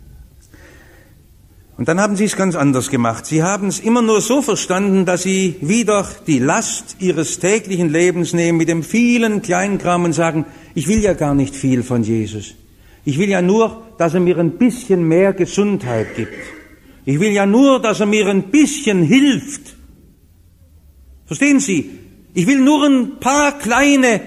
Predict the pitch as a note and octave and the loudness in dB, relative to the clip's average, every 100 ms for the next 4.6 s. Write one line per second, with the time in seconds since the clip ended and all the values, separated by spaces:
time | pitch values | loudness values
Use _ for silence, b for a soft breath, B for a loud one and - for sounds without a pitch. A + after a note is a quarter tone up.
0 | - A#3+ D#4 C4+ - A3+ G3+ A3+ G#3+ F#3+ | -2 2 2 0 -4 -2 0 2 2 0
1 | E3+ G3 F#3+ F3 D#3 B3+ C4+ D#3 C3+ C#3 | -2 -2 -2 0 2 0 0 -2 -2 0
2 | E3+ - - - - - - _ _ _ | -4 -8 -16 -20 -20 -20 -20 _ _ _
3 | - - - - _ _ _ _ _ _ | -20 -20 -20 -20 _ _ _ _ _ _
4 | b b - E3+ D4+ | b b -4 2 4